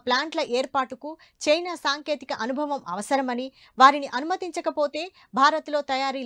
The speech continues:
లక్ష్యాలకు విఘాతం కలుగుతుందని డిక్సన్ టెక్నాలజీస్ ఎండీ అతుల్ లాల్ పేర్కొన్నారు. టాటా గ్రూప్ కంపెనీ వోల్టాస్, చైనా కంపెనీ హైలీ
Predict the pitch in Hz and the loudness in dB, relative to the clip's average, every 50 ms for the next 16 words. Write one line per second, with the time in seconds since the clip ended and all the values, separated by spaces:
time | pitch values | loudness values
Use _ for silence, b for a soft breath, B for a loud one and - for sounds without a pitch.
0 | 226 220 220 - - 339 311 302 285 269 277 - 302 320 320 b b b _ 196 | -6 -6 -6 -4 -2 0 0 0 -2 -6 -10 -10 -10 -12 -12 b b b _ -6
1 | 190 226 285 294 285 320 311 294 - 254 262 262 294 269 285 269 247 247 240 233 | -2 0 2 2 0 -2 -6 -4 -4 -4 -4 -4 -6 -6 -6 -4 -4 -4 -4 -4
2 | 240 254 b b b b - 226 294 - - - 359 339 302 - - 269 262 - | -6 -10 b b b b -6 -6 -6 -4 -4 -4 -4 -4 -4 -4 -4 -4 -2 -2
3 | 285 285 277 269 220 262 262 - - - 226 226 247 262 262 320 359 B B B | -4 -4 -4 -4 -6 -8 -10 -10 -10 -8 -6 -4 -4 -4 -4 -6 -6 B B B
4 | B - 233 254 - 392 381 339 302 277 269 262 - 233 220 - - 220 208 196 | B -2 -2 0 0 0 0 2 2 0 0 -2 -4 -4 -6 -4 -6 -8 -6 -6
5 | 190 175 170 - _ _ _ _ _ - 262 277 285 - 311 302 247 240 277 294 | -6 -8 -10 -12 _ _ _ _ _ 6 6 6 6 4 0 -2 -2 -2 -4 -4
6 | 277 - - 254 247 240 254 247 247 262 262 220 220 226 247 240 - 254 247 254 | -4 -4 -4 -4 -2 -2 -4 -4 -4 -4 -4 -4 -4 -4 -4 -4 -4 -4 -4 -4
7 | - - B B B B B - - 302 311 330 330 330 320 320 302 277 262 - | -6 -14 B B B B B -2 0 0 0 0 -2 -6 -6 -6 -6 -8 -6 -6
8 | 269 269 294 311 277 240 262 254 285 294 | -8 -8 -8 -8 -2 0 0 0 0 -2